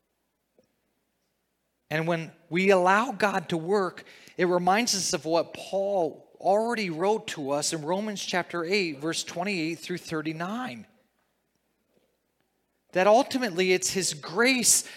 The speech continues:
that is working in every situation, that he, again, he transcends even our o-, own comprehension, that he is working for our good and for his glory.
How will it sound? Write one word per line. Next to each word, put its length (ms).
that 140
is 140
working 520
in 340
every 400
situation, 960
that 140
he, 520
again, 400
he 180
transcends 1120
even 340
our 380
o-, 320
own 400
comprehension, 1040
that 300
he 240
is 160
working 600
for 260
our 300
good 360
and 120
for 300
his 340
glory. 720